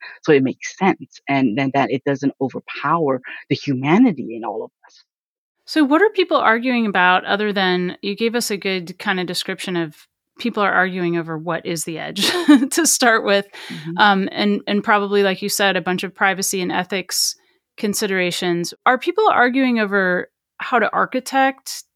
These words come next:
Speaker 2: the edge?
Speaker 1: Yes, actually, um, that's another great question. And when you think about the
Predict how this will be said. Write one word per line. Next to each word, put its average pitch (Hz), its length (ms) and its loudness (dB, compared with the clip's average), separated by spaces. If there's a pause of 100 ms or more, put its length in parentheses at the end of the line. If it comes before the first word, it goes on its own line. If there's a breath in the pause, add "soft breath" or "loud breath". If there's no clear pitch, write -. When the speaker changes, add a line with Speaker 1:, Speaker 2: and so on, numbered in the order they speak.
Speaker 2:
the 247 180 -2
edge? 226 640 -2 (920 loud breath)
Speaker 1:
Yes, 180 480 2
actually, 160 540 4
um, 131 240 4
that's 143 200 2
another 143 260 4
great 131 240 2
question. 131 520 2
And 127 140 2
when 131 140 6
you 131 120 6
think 294 240 4
about 185 240 2
the - 100 -4